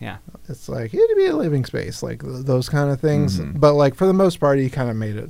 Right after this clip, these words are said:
Speaker 2: his own, I feel like.
Speaker 3: Yeah. I feel like he did a good job of saying the same line, but sort of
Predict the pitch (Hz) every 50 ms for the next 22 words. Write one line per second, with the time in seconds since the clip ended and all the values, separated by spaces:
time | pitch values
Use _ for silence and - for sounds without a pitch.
0 | - - 120 120 107 98 107 107 104 107 110 110 - - 110 - - 120 117 110
1 | 113 123 - - - - - - 92 85 - 50 - 101 - - 104 - 123 120
2 | 107 78 85 95 95 98 98 90 92 82 92 90 78 80 90 82 82 82 82 80
3 | - - 85 85 85 85 85 85 - - 82 82 80 80 78 76 76 78 80 82
4 | 85 82 - - 78 - - - - - - - - 82 82 80 -